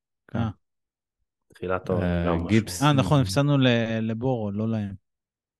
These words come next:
Speaker 1: בורו
Speaker 2: לפני
Speaker 1: זה היה לפני
Speaker 2: שנתיים.
Speaker 1: שנתיים, כן. <laughs> קשה לעקוב אחרי ה-,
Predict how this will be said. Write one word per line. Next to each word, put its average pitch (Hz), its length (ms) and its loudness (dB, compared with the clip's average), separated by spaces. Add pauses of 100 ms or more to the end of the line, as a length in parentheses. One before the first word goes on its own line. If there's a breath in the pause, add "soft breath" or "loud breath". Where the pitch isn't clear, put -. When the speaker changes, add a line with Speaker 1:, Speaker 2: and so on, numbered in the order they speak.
Speaker 1:
בורו 104 320 4
Speaker 2:
לפני 92 40 2
Speaker 1:
זה 90 60 4
היה 92 80 4
לפני - 180 -4
Speaker 2:
שנתיים. 87 440 -6
Speaker 1:
שנתיים, 90 160 -10 (500)
כן. - 240 0
<laughs> - 500 -12
קשה - 160 2
לעקוב 107 340 4
אחרי 95 220 2
ה-, 90 440 0